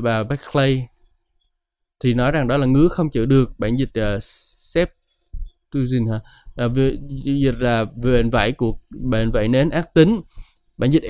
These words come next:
N I V nói rằng mụn nhọt, mưng mủ, ngứa ngáy. Bản dịch Basic nói rằng các loại bệnh ngoài da khác. Bản dịch New World nói rằng nổi mẩn ngứa. Câu số hai tám nói về điên khùng. Ờ, bản dịch,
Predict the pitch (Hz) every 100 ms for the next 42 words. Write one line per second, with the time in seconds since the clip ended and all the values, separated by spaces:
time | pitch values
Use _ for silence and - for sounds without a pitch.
0 | 143 143 139 147 143 143 139 156 160 120
1 | 101 120 113 127 127 117 - 139 147 131
2 | 110 131 147 160 170 151 190 226 _ _
3 | _ _ _ _ _ _ _ _ - _
4 | - 143 143 143 143 185 185 160 156 120
5 | 170 139 117 113 110 127 127 120 117 127
6 | 135 - 160 185 - 113 123 - 135 135
7 | 139 135 123 139 143 117 113 107 131 113
8 | 123 139 175 214 - _ _ - 156 180
9 | 170 156 147 165 196 151 120 131 135 -
10 | 139 117 - _ _ _ 113 104 104 104
11 | 104 131